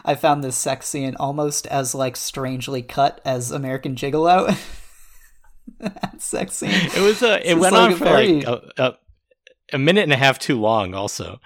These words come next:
Speaker 1: You cut to, like, different random shots in the shower, and then there's, like, different random shots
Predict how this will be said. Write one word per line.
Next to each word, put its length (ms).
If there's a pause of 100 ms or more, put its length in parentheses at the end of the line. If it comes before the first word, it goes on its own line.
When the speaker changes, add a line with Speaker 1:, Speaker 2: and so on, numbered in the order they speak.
Speaker 1:
You 160
cut 260
to, 100
like, 280
different 380
random 420
shots 440
in 80
the 80
shower, 540
and 220
then 120
there's, 180
like, 160
different 340
random 320
shots 480